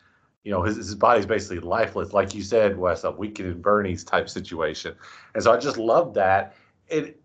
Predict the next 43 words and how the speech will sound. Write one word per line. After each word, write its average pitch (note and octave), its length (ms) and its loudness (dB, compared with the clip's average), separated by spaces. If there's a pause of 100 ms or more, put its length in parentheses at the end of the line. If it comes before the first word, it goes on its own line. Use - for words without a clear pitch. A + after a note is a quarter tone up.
it D3 160 -6
just B2 200 0
works B2+ 320 2
so B2 180 4
well A2 300 4
for A2 140 -6
this G2 180 -4
whole G2+ 400 -2
plot G2 460 0
with F2+ 140 -8
those F2 200 -4
guys. A2 540 4
You F#2 80 -10
got F2+ 240 0
the, E2 240 -6 (380)
you - 80 -8
know, F2 60 -4
the F2 120 -8
giant, B2 680 0 (460)
uh, F2+ 80 2
you E2+ 200 -4
got F#2 280 2
the F#2 100 -8
drunk, B2+ 640 -2
you F#2+ 160 -14
got E2+ 400 -2
the F#2 80 -10
guy G2 240 2
who F#2 160 -8
can't G2+ 500 -4 (400)
move C3+ 360 2
anymore, B2 500 4
and G#2 100 2
they're, G#2+ 180 4
they're A#2+ 220 2
coming G#2+ 380 0
to F2+ 80 -8
save G2+ 280 -2
the F2+ 80 -8
day F2 280 -2
at D#2 100 -10
the E2 320 -6
end. D#2 240 -6